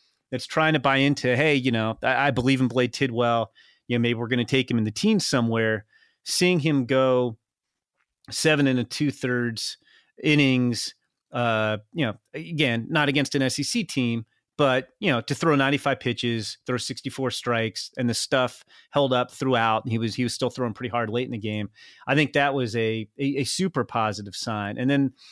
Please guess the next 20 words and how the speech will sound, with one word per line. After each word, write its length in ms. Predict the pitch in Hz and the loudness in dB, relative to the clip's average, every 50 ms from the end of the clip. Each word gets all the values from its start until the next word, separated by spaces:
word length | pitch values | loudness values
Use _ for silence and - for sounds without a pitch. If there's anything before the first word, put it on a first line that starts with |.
| - _ _ _ _ - | -20 _ _ _ _ -4
the, 120 | 135 151 156 | -4 -2 -2
the, 140 | 147 180 | -2 -2
the 120 | 170 160 226 | 0 2 2
other 180 | 262 311 339 | 2 2 2
guy 300 | 262 160 147 131 131 135 | 2 2 2 2 2 0
who 140 | 123 139 151 | 0 0 0
I 40 | 135 | -2
think 240 | - - 160 131 - | 0 -2 -4 -4 -2
helped 220 | - 151 135 - | -2 -4 -2 -2
himself, 440 | 143 131 - - - 139 135 127 - | -4 -6 -4 -2 0 0 0 0 -2
although 360 | 147 135 151 151 151 147 131 - - - - - - - _ _ _ _ _ _ _ - | -2 0 2 2 2 2 0 -4 -12 -20 -20 -20 -20 -20 _ _ _ _ _ _ _ -8
<sighs> 260 | - - - - _ | -8 -8 -8 -8 _
it's 580 | - - - - 180 165 - - 185 165 - - | -10 -8 -4 -4 -4 -2 0 0 0 0 -2 -2
tough 420 | - 240 262 262 233 - - - - | 0 2 2 4 2 0 -2 -6 -6
because 340 | 196 190 - 202 185 156 - | -6 -4 0 0 0 0 0
the 100 | - 143 | -2 0
balls 400 | 139 196 226 233 240 208 151 160 | 2 4 4 4 4 2 0 -2
were 100 | 147 127 | -2 -2
just 240 | 127 135 123 - - | -2 -2 -2 -4 -6
flying, 720 | - - 147 156 165 160 139 120 117 117 113 113 107 | -4 0 2 4 4 4 4 4 4 2 2 0 -2